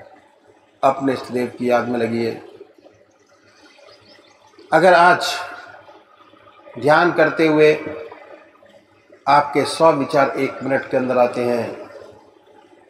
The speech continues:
तो निश्चित समझिए, अगर ये अभ्यास आप बराबर करते चले जाएंगे, तो एक दिन ऐसा आएगा कि कोई विचार आपके आगे नहीं होगा।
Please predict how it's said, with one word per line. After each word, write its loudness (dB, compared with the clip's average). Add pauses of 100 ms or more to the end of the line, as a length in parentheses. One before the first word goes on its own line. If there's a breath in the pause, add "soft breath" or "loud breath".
(140)
तो 2
निश्चित -2
समझिए, -2
अगर -2
ये -2
अभ्यास 0
आप -2
बराबर 2
करते -4
चले -2
जाएंगे, -4 (1300)
तो -4
एक -2
दिन -4 (120)
ऐसा 2
आएगा 2 (1400)
कि -4 (220)
कोई 4
विचार 0
आपके -2
आगे -2
नहीं -2
होगा। -2